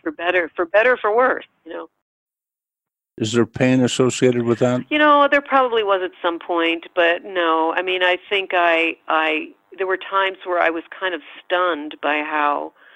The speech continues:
Speaker 1: detached they were and hurt by how detached they were. But, you know, I, I, I got into <laughs> therapy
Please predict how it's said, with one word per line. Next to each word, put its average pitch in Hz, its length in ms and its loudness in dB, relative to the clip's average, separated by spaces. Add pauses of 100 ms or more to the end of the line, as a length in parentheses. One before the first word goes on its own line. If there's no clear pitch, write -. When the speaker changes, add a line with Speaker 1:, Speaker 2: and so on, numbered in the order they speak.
(280)
Speaker 1:
detached 165 580 -2
they 151 140 -2
were 147 460 -8 (100)
and 165 140 -6
hurt 175 400 -4
by 156 140 0
how 151 140 -4
detached 147 480 -6
they 147 80 -6
were. 156 260 -4
But, 180 240 -2 (560)
you 240 80 -4
know, 214 380 0
I, 202 180 2
I, 202 180 2 (200)
I 214 40 0 (520)
got 196 180 4
into 208 160 0
<laughs> - 60 -8
therapy 208 480 2